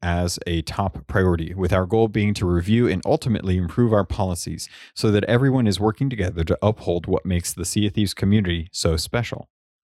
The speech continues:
We have already implemented changes within the partner program to ensure that our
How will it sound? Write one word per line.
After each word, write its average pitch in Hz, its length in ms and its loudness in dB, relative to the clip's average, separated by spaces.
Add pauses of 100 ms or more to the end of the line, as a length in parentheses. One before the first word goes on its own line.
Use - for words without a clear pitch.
We 85 140 -2
have 82 180 0
already 92 380 2
implemented 92 540 0
changes 110 440 0
within 113 280 0
the 120 60 0
partner 120 340 -2
program 85 440 -2
to - 160 -4
ensure 92 380 0
that 85 200 -4
our 85 300 -4